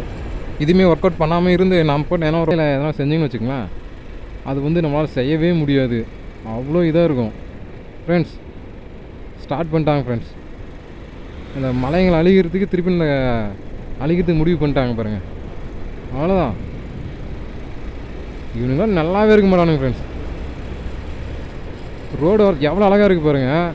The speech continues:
இந்த ரோடு போகிறோன்ட்டு அவ்வளோதான் அழுகி போகிறாங்க. இப்போ இவனுங்களா மனுஷனுங்களா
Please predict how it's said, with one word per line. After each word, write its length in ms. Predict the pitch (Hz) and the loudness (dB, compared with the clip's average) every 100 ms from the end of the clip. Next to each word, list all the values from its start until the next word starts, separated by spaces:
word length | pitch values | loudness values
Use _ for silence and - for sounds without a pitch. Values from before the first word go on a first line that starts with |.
| - - - | -8 -12 -8
இந்த 120 | 151 151 | 0 4
ரோடு 240 | 165 196 | 6 4
போகிறோன்ட்டு 400 | 170 165 160 160 160 | 4 4 4 4 4
அவ்வளோதான் 260 | 156 160 | 4 2
அழுகி 240 | 143 160 160 | 2 2 2
போகிறாங்க. 300 | 143 139 131 | 2 2 0
இப்போ 140 | 117 107 101 - - - - - - 65 - - - - - - - - - - 120 | -2 -4 -6 -8 -10 -10 -10 -8 -8 -8 -8 -8 -8 -8 -8 -8 -8 -8 -8 -6 -4
இவனுங்களா 340 | 117 123 143 156 147 | -2 0 2 2 4
மனுஷனுங்களா 680 | 147 165 180 160 151 156 | 4 6 6 6 4 2